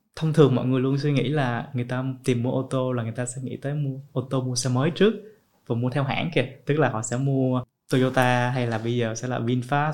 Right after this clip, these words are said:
hay là Kia hay là Hyundai. Nhưng không, khi mà tụi mình bắt đầu làm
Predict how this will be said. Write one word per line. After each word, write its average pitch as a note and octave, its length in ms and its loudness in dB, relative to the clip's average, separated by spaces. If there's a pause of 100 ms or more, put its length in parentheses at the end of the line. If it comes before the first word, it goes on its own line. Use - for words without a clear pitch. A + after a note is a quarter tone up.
hay B2+ 100 -2
là A#2+ 160 -2
Kia C3 400 -4
hay B2 100 -4
là A#2+ 140 -6
Hyundai. B2 360 -2 (320)
Nhưng C3 160 0
không, B2 300 -2 (140)
khi C3 180 2
mà B2 120 2
tụi B2 160 -6
mình A#2 260 -2
bắt C#3 180 -6
đầu B2+ 180 -2
làm A#2 200 -2